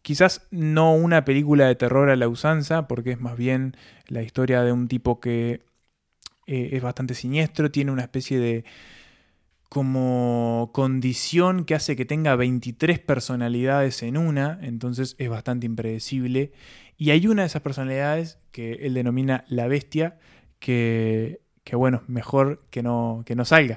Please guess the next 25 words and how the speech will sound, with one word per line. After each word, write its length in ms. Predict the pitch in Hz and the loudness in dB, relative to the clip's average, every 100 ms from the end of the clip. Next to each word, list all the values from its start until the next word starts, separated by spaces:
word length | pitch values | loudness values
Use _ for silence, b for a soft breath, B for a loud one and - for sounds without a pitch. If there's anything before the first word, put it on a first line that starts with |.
| - | -4
que 100 | 123 | 0
no, 260 | 123 120 | 2 2
que 80 | 120 | 2
no 80 | 127 | 4
emerja. 420 | 131 143 127 117 - B B B - | 4 4 2 -4 -8 B B B -4
Eh, 640 | 123 120 117 120 117 - | 0 2 2 2 0 -4
lo 160 | - 131 | -4 -2
que 80 | 127 | 0
sucede 280 | 127 160 160 | 0 4 4
es 60 | |
que 120 | - 143 | 4 -2
este 340 | - 139 131 | 2 2 2
tipo 500 | - 147 143 147 - - | 0 -4 2 2 2 -6
secuestra 840 | - 120 - 156 147 147 147 - - | -10 -6 0 0 0 -2 -4 -8 -8
a 420 | 127 113 113 - _ | -6 -4 -6 -10 _
Anya 520 | - 120 127 135 143 - _ B B B B | -4 0 0 0 -2 -6 _ B B B B
y, 520 | 127 110 110 110 117 | -6 -4 -2 -4 -4
y 80 | - | 2
bueno, 200 | 147 131 | 6 6
a 40 | 117 | 4
partir 240 | 123 147 | 2 6
de 60 | 135 | 6
ahí 120 | 135 | 6
la 140 | 131 | 6
película 680 | 117 120 120 127 120 113 110 | 4 2 6 6 6 4 -4